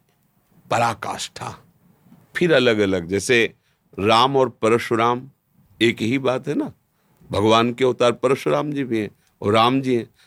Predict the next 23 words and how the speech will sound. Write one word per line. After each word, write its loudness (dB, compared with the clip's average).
जब -4
परशुराम 2
जी 0
अपने 0
स्वरूप -2
में 0
थे, 2
पूरा 2
विश्व 0
थर्रा -2
रहा -2
था, -14
और -4
जब 4
राम 2
जी -2
के -2
सामने 0
गए -2
तो -8
परशुराम 0
जी, -4
है, 4